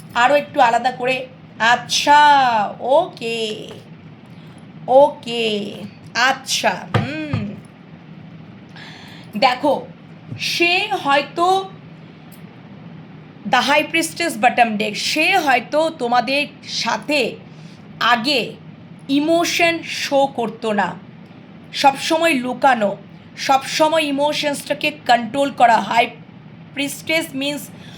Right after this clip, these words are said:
হাই ভাইব্রেশন, ইমোশনসকে কন্ট্রোল করার সাংঘাতিক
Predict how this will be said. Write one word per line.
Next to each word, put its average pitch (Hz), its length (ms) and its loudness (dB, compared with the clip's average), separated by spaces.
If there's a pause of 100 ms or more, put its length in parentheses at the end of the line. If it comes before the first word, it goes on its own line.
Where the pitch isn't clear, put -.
(260)
হাই 262 200 4 (120)
ভাইব্রেশন, 269 480 0 (280)
ইমোশনসকে 311 880 -2 (220)
কন্ট্রোল 254 420 0 (140)
করার 285 280 4 (140)
সাংঘাতিক 269 520 -2